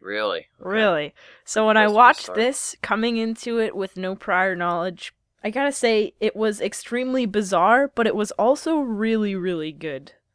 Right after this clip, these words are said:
Speaker 2: for when it was produced.
Speaker 1: That's good. Well, I'm glad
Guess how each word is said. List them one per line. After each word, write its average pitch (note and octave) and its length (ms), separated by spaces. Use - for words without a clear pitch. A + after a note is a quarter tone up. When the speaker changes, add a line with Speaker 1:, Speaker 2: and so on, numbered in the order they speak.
Speaker 2:
for F3 500
when F3+ 360
it E3 200
was D#3+ 180
produced. - 760
Speaker 1:
That's A2+ 220
good. C#3+ 220
Well, G2+ 80
I'm G#2 140
glad D3 280